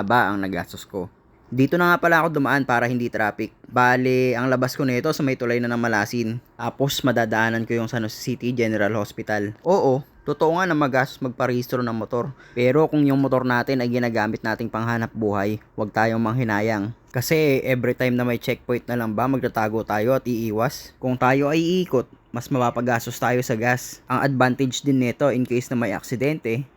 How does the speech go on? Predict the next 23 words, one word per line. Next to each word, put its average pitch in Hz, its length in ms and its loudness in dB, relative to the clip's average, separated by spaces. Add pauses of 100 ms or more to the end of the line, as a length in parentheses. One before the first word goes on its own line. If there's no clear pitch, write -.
at - 240 -10
least 151 160 -2
kahit - 240 -4
papano 113 400 0
may 120 80 0
laban 101 320 0
tayo. 98 400 -4 (240)
Ang 143 160 2
motor 151 240 2
naman 139 240 0
pwede 139 320 0
mong 131 160 -2
tawaging 117 480 0
liabilities. 127 960 -4 (320)
Pwede 185 240 2
mo 160 160 0
rin 151 80 0
naman 143 160 0
tawagin 123 400 0
na 95 160 -2
asset. 101 240 -4 (160)
Giging 147 320 0
liabilities 135 720 0